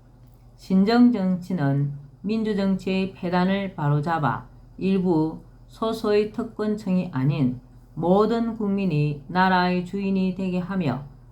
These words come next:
공평하고 풍요롭고 자유로우며 상생하는 사회를 구현해 간다.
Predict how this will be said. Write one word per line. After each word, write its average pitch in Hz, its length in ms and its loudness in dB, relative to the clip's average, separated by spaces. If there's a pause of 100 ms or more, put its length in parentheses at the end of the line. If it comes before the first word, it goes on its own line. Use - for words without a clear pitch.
(120)
공평하고 165 1000 0 (260)
풍요롭고 190 1040 -2
자유로우며 170 800 0 (340)
상생하는 196 880 0
사회를 180 560 -2
구현해 156 540 -2
간다. 113 500 -10